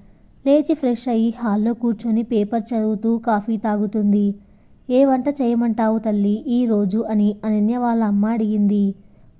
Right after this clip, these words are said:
"పాపం, రోజు నువ్వే చేస్తున్నావుగా, ఈ రోజు నేను చేస్తాలే అమ్మా.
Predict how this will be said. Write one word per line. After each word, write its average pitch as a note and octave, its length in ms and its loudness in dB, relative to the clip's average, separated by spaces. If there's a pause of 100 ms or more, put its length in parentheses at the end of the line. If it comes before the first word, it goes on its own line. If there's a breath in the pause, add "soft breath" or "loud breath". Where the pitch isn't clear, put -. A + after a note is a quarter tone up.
"పాపం, A3+ 380 0 (160)
రోజు A#3+ 300 2
నువ్వే B3+ 320 0
చేస్తున్నావుగా, A3+ 760 0 (380 loud breath)
ఈ D4+ 180 6
రోజు B3+ 280 2
నేను C4 180 2
చేస్తాలే A#3 600 0
అమ్మా. G3+ 480 2